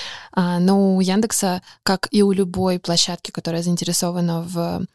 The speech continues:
привлечении уникальных, э, посетителей, был запрос на что-то, чего, ну, что будет отличаться. А, поэтому там им не очень были интересны шоу-интервью, например. Их много, они хорошие, но они уже есть.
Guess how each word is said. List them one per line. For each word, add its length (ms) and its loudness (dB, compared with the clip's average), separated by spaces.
привлечении 800 0
уникальных, 680 -2
э, 320 -8
посетителей, 720 -2
был 260 4
запрос 400 0
на 120 2
что-то, 380 -2
чего, 540 -2
ну, 540 -2
что 280 0
будет 300 -2
отличаться. 680 -4
А, 320 -4
поэтому 600 0
там 300 -4
им 200 4
не 140 4
очень 280 0
были 120 -2
интересны 420 -2
шоу-интервью, 680 -2
например. 500 0
Их 180 -2
много, 400 4
они 180 2
хорошие, 580 0
но 300 0
они 180 4
уже 220 -2
есть. 300 -4